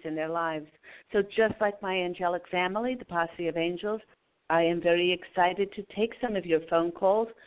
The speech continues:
for that free angel advice. You can call into the show on six four six, seven one six, six seven nine four. Again, that call-in number for that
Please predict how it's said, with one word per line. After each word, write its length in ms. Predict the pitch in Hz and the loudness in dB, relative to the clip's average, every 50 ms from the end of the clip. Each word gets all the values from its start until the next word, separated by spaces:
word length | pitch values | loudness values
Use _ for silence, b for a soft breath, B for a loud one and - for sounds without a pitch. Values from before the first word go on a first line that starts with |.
| B B B B - | B B B B -4
for 140 | 214 214 | -4 0
that 180 | 208 220 214 214 - - - - | 2 2 2 2 0 -10 -12 -6
free 260 | 180 175 175 180 - - | -4 -2 -2 -2 -2 -2
angel 420 | 170 175 175 175 170 - 175 170 175 | -2 -2 0 -2 -2 -4 -4 -4 -4
advice. 480 | 170 160 160 - 175 170 170 165 156 151 - _ _ B B B B B B | -6 -6 -4 0 2 2 4 2 0 -4 -8 _ _ B B B B B B
You 120 | - 220 | -8 -6
can 220 | 226 - 254 240 240 | -2 -2 -2 -2 -2
call 400 | - - 247 247 240 247 240 - - | -2 2 4 4 4 4 0 -2 -2
into 320 | 269 277 269 277 - 277 | 0 0 0 0 -2 -4
the 140 | - 247 226 - - - | -2 -4 -4 -4 -6 -4
show 360 | - 180 160 147 143 135 135 - b b b b b b | 0 0 2 2 0 -2 -6 -10 b b b b b b
on 260 | 165 170 165 165 160 - - - | -2 0 0 0 -4 -8 -8 -2
six 220 | - 285 277 - - - - - | -2 -2 -2 -2 -12 -12 -10 -6
four 220 | 160 151 143 143 135 - - | -4 -4 -4 -4 -6 -6 0
six, 200 | - 202 - - - - - - - - _ _ _ _ _ _ _ _ _ - | 0 0 0 -2 -18 -16 -10 -10 -10 -10 _ _ _ _ _ _ _ _ _ -2
seven 360 | - 285 285 247 233 190 165 | 2 2 2 2 0 -4 -4
one 240 | 151 147 147 147 147 - - | -6 -6 -6 -6 -8 -6 0
six, 240 | - 233 233 - - - _ - - - _ _ _ _ _ _ - - | 0 0 0 0 -8 -20 _ -20 -20 -20 _ _ _ _ _ _ -14 -8
six 140 | - 117 - - - _ - | -8 -8 -8 -10 -12 _ 2
seven 380 | 196 180 170 185 180 180 175 - | 2 2 2 2 -2 -4 -6 -10
nine 400 | - 170 175 175 170 170 175 175 170 - - | -10 -8 -6 -4 -4 -2 -4 -4 -6 -8 -4
four. 300 | 180 170 165 156 151 151 151 B B B B B | 0 2 2 2 2 -2 -4 B B B B B
Again, 280 | 165 - 170 160 156 | -6 0 0 2 2
that 240 | 165 175 196 208 - | 4 2 2 0 -2
call-in 420 | - - 220 214 220 214 208 208 185 | -4 0 2 2 2 2 0 -2 0
number 400 | 180 180 185 185 202 226 247 254 247 B B B _ | 0 0 0 0 0 0 0 -2 -4 B B B _
for 180 | - 175 170 165 | 0 0 2 4
that 220 | 165 156 156 151 | 4 4 2 2